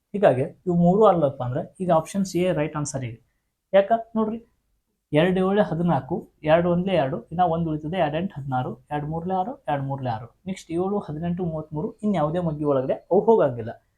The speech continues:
ಹೋಗ್ಲಿಕ್ಕಪ್ಪ ಅಂದ್ರೆ ಹೈಯೆಸ್ಟ್ ಕಾಮನ್ ಫ್ಯಾಕ್ಟರ್ ಎಷ್ಟು ರೀ? ಎರಡು. ಸಿಂಪಲ್ ಆನ್ಸರ್ ಇದಕ್ಕೆ. ಹ್ಮ್,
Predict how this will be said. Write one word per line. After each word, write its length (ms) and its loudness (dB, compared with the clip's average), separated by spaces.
ಹೋಗ್ಲಿಕ್ಕಪ್ಪ 500 2
ಅಂದ್ರೆ 180 -2
ಹೈಯೆಸ್ಟ್ 380 -4
ಕಾಮನ್ 260 -4
ಫ್ಯಾಕ್ಟರ್ 500 -2
ಎಷ್ಟು 240 -8
ರೀ? 220 -14
ಎರಡು. 460 -2
ಸಿಂಪಲ್ 380 0
ಆನ್ಸರ್ 360 0
ಇದಕ್ಕೆ. 260 -12
ಹ್ಮ್, 460 -4